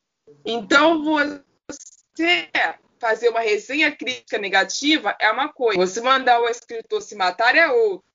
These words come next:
Façam críticas negativas, façam críticas negativas. Porém, olhem bem o que é que vocês estão falando, porque é outra pessoa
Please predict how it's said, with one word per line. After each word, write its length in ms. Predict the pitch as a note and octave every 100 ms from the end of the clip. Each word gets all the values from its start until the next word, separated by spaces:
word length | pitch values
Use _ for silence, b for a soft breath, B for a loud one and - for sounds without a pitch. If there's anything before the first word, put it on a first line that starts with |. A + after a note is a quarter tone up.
| _ _ _
Façam 420 | D4+ F4 E4+ D#4+
críticas 720 | C4+ C4 - _ _ - E3
negativas, 920 | G#3+ G3+ _ G3+ - C#4+ A#3 G3 E3+
façam 300 | - B3 B3
críticas 360 | C#4 C4+ B3+ C4+
negativas. 540 | B3+ C4+ C4 A#3+ F3+ - _ _ _
Porém, 420 | B3 A#3 C4+ B3+ _ _ _
olhem 440 | B3+ D4+ F4 F4
bem 300 | D4 A#3+ B3+
o 100 | B3+ C4
que 100 | -
é 80 | D4+
que 120 | F#4
vocês 240 | D4+ D4+ C#4+
estão 140 | D4
falando, 460 | D#4+ C4+ A#3+ G#3+ F#3
porque 380 | G3+ - B3+ B3+ _ -
é 160 | B3 C#4
outra 280 | C#4+ E4
pessoa 680 | D#4 D#4 - - B3+ A3+ E3+